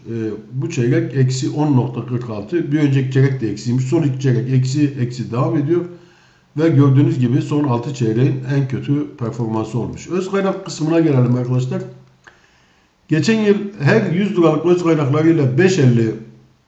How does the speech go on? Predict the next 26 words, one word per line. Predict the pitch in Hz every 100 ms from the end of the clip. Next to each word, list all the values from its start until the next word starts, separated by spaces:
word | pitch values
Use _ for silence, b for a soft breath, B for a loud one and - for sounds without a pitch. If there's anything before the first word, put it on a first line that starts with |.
| _ _ _ _ -
hasılat | 131 135 131 143 127
yaparken | 120 135 123 156 151
şu | 160
anda | 147 135 127
dört | 135 156 135
yetmiş | 127 127 -
bir, | 113 101 - - 113
e, | 107 98 95 92
yapmış. | 104 110 165 175 - - 123
Bir | 131
önceki | 143 131 131
çeyrekte | 131 131 131 127
altı | 120 127 120 143 120 - B B B B
yetmiş | 127 117 120 107 123
ikiymiş. | - 165 190 151
Bu | 147
da | 143 143
son | 131 143 160 - B B B B -
altı | 117 127 131
çeyreğin | - 123 143 135
en | 151 131
kötü, | 120 - 147 - - - _ b b b _ _ -
e, | 117 110 104 98 92 92 92
hasılat | 123 131 - 127 131 - -
performansı | 113 107 113 107 107 -
olmuş. | 113 92 - - -